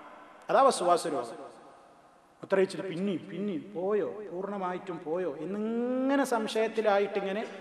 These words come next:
അത് വേണ്ട. അതേ അവസരത്തിൽ ചിലർക്ക് കൃത്യമായിട്ട് ബോധ്യാവും, ബോധ്യമാവും ഇങ്ങനെ മൂത്രം ഇറ്റുന്നുണ്ടോ. അങ്ങനെ ഒരു സംശയം തോന്നുമ്പോ നമ്മളത് ഉറപ്പുവരുത്തുക. സംശയം തോന്നുമ്പോ നമ്മൾ സംശയിക്കരുത്, ഉറപ്പുവരുത്തുക. സംശയം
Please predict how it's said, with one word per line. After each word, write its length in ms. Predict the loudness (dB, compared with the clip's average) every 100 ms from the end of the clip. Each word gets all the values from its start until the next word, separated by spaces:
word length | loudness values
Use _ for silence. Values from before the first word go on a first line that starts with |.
| -12 4
അത് 120 | 6
വേണ്ട. 240 | 8 8 6 2 -4 -8 -14 -16 6
അതേ 160 | 12 12
അവസരത്തിൽ 640 | 12 12 12 12 10 4 8
ചിലർക്ക് 340 | 10 10 8
കൃത്യമായിട്ട് 880 | 4 2 2 2 8 10 12 10 8
ബോധ്യാവും, 800 | 8 6 6 6 6 2 -4 -8 -12 -18 -20 -20 -20 0
ബോധ്യമാവും 680 | 2 6 4 6 2 2 -6
ഇങ്ങനെ 280 | -10 -6 -4
മൂത്രം 320 | -2 -2 0
ഇറ്റുന്നുണ്ടോ. 520 | -2 -4 -4 -2 -4 -8 -14 -18 -20 -20 -20 -20 _ 2
അങ്ങനെ 220 | 2 2
ഒരു 60 | -2
സംശയം 600 | 0 -2 0 -2 -2 0
തോന്നുമ്പോ 360 | 0 0 0 0
നമ്മളത് 340 | 0 0 0
ഉറപ്പുവരുത്തുക. 640 | 0 0 -2 -2 -4 -12 -6 0
സംശയം 480 | 0 4 6 6
തോന്നുമ്പോ 360 | 8 6 6 4
നമ്മൾ 140 | 4
സംശയിക്കരുത്, 920 | 6 6 6 8 8 8 2 2 6 8
ഉറപ്പുവരുത്തുക. 680 | 8 4 0 -4 -6 -12 -16 -18 -20 -20 -20 -20 -20 -20 _
സംശയം 420 | 2 4 6 4